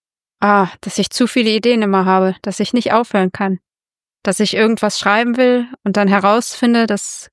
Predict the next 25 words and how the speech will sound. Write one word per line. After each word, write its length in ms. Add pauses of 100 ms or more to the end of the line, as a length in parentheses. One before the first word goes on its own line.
könnte 180
ich 80
ja 80
damit 300
noch 80
verbinden, 260
damit 260
noch. 280
Und 100
dann 100
gucke 140
ich 60
mir 120
das 200
Paper 300
noch 120
an, 160
das 220
Paper. 400
Also 220
grad 260
jetzt 160
bei 100
der 80
Diskussion, 680